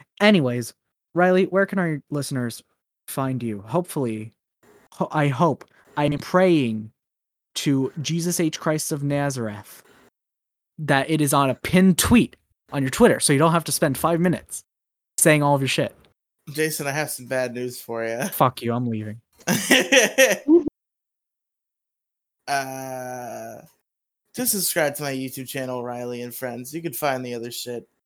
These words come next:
Speaker 2: in the description of those videos if you want.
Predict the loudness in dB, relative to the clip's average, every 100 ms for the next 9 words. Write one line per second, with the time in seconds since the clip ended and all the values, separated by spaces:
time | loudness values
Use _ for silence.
0 | _ -14 -12 -10 -12 -10 -12 -10 -10 -10
1 | -10 -12 -14 -10 -10 -10 -12 -14 -14 -12
2 | -10 -8 -8 -10